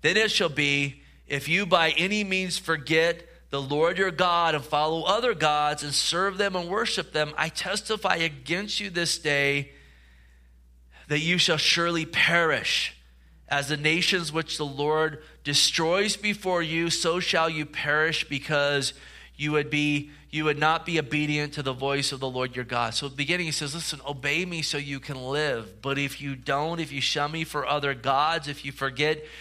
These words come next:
you're gonna perish like these nations that are being judged." And we're gonna talk about that in a second. Uh, they're being judged, and you're seeing this all happen before you.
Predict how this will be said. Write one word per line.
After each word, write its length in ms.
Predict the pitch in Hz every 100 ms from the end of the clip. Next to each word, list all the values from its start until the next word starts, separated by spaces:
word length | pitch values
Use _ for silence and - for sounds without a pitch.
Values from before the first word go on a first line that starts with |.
| - -
you're 200 | 139 165
gonna 220 | 185 170
perish 600 | - 160 180 175 143 - - - -
like 220 | 147 160
these 260 | 170 151 127
nations 580 | 139 165 202 - 160 131
that 120 | 147
are 140 | 147
being 400 | 143 156 151 147 123
judged." 600 | 127 165 190 143 143 147
And 80 |
we're 80 | 139
gonna 100 | 147
talk 220 | 143 151
about 200 | 139 151 151
that 160 | 147
in 60 | 139
a 40 |
second. 520 | - 170 180 156 139 - - - - -
Uh, 220 | 139 135
they're 180 | 151 156
being 360 | 170 170 156
judged, 460 | 120 180 196 180 - - -
and 140 | 139 165
you're 100 | 160
seeing 360 | - 185 196
this 180 | 185 -
all 200 | 151 165
happen 380 | 170 175 175 170
before 400 | 180 175 190 220
you. 280 | 392 190